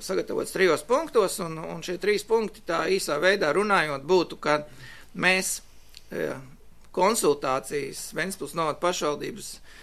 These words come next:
domas konsultācijas ar vides aizsardzības un reģionālās attīstības minis-,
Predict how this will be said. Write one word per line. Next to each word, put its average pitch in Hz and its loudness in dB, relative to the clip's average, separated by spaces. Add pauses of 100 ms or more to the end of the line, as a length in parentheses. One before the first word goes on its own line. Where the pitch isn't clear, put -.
(120)
domas 208 6
konsultācijas 147 -4
ar 143 -4
vides 165 -2
aizsardzības 156 -4
un 147 -6
reģionālās 139 0
attīstības 151 -6
minis-, 165 -4